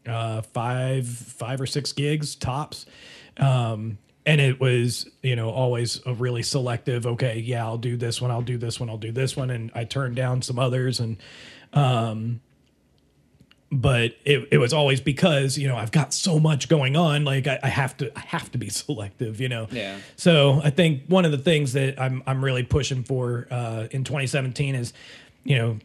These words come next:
Speaker 1: continue my schoolwork, but maybe not to, to such an
Speaker 2: <laughs>
Speaker 1: extent,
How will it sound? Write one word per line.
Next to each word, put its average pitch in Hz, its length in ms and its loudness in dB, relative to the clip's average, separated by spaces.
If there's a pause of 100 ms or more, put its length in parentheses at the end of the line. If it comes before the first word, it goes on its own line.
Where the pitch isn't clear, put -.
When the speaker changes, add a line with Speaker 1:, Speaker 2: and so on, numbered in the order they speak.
(100)
Speaker 1:
continue 190 400 4
my 185 100 6
schoolwork, 180 560 4
but 151 200 2
maybe 156 200 4
not 151 300 2 (200)
to, 143 460 2
to 151 80 2
such 156 240 2
an 139 80 0
Speaker 2:
<laughs> 120 40 -4
Speaker 1:
extent, 160 400 4